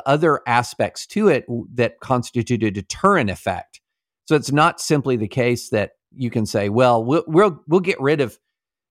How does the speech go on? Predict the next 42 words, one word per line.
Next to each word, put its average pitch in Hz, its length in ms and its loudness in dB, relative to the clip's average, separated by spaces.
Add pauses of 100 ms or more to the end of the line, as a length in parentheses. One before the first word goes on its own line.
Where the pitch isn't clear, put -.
(120)
um, 123 360 2 (220)
you 127 140 2
know, 104 100 0
John 123 320 2
Smith, 113 500 -2 (100)
and 113 340 -2
the 120 100 0
worst 147 260 0
that - 120 -2
can 117 140 -2
happen 127 340 0
to 98 120 0
us 101 240 0
is 104 120 -6
we'll 117 80 0
just 117 180 -4
have 120 200 0
to 98 60 -14
pay 120 160 0
his, 110 160 -4 (180)
you 117 100 0
know, 101 100 0
get 123 240 0
his, 117 260 -2
give 120 140 2
him 135 80 2
his 117 140 0
back 120 260 2
pay 123 180 2
and 110 120 0
give 107 120 0
him 104 80 -2
his 98 140 -6
job 139 320 2
back." 98 240 -2 (800)
It 156 160 2
can 208 160 2
get 175 120 4
a 151 40 2
lot 139 260 2
worse 117 240 -2
fast - 720 -2